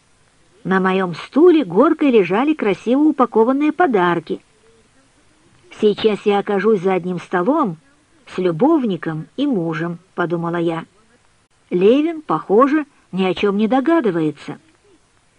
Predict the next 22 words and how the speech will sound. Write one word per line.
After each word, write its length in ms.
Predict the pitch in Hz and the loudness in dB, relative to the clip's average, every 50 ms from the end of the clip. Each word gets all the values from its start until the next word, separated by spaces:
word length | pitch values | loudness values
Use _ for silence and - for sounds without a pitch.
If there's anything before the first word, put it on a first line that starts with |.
| _ _ _ _ - - - - - - - - - - | _ _ _ _ -20 -20 -20 -20 -20 -20 -20 -20 -10 -2
Не 160 | 220 233 294 | 0 2 4
успела 440 | 330 339 - - - 370 392 370 349 | 4 2 0 2 4 4 4 6 4
я 140 | 339 320 311 | 2 0 0
толком 500 | 311 - 285 285 269 240 208 233 214 202 | 0 0 4 4 4 4 4 2 -2 0
вообразить 580 | 190 220 220 220 202 226 240 220 - 294 262 - | 2 2 2 2 2 2 2 2 2 0 -2 -2
себе 300 | - 240 208 226 220 214 | -4 0 2 4 2 2
эту 160 | 202 - 190 | 0 -2 -4
сцену, 640 | 185 - - - - 311 359 370 349 240 170 151 156 - _ _ _ _ _ _ _ _ | -6 -6 -14 -6 -2 0 0 0 0 -2 -4 -6 -8 -14 _ _ _ _ _ _ _ _
как 220 | - 190 185 - 175 | -2 -2 -2 0 -2
вошел 420 | 185 180 - - 262 285 302 294 | -2 -2 -2 -2 0 0 0 0
Дитер, 540 | 220 180 190 226 208 190 - 170 156 147 - _ _ _ _ _ _ _ _ _ _ _ | -2 -2 0 0 0 0 0 -2 -4 -4 -8 _ _ _ _ _ _ _ _ _ _ _
почти 360 | - 202 202 - - - 247 | 0 0 0 0 0 -2 -2
столь 280 | - - - 254 247 220 | -2 2 2 2 4 4
же 100 | 226 214 | 2 0
загорелый 560 | 196 214 180 202 196 180 202 269 302 311 302 | 0 0 0 0 0 2 2 2 2 2 2
и 40 | - | 0
соблазнительный, 920 | - 277 247 277 277 254 202 214 226 220 196 - 175 165 165 165 156 139 - _ _ _ _ | 0 -2 0 2 0 0 0 0 0 -2 0 0 -2 -2 -2 -4 -6 -6 -8 _ _ _ _
как 240 | - 180 175 - 214 | -4 -4 -2 0 -2
и 60 | 240 | 0
Левин. 440 | 226 208 180 165 160 151 156 151 147 - _ _ _ _ _ _ _ _ _ _ _ _ _ _ - - - - | 2 2 2 2 0 -2 -4 -8 -10 -12 _ _ _ _ _ _ _ _ _ _ _ _ _ _ -20 -20 0 2
Оба 360 | 220 277 349 359 277 339 277 | 4 4 6 6 4 2 2
были 400 | 247 285 302 311 285 294 277 | 4 2 2 2 2 0 -2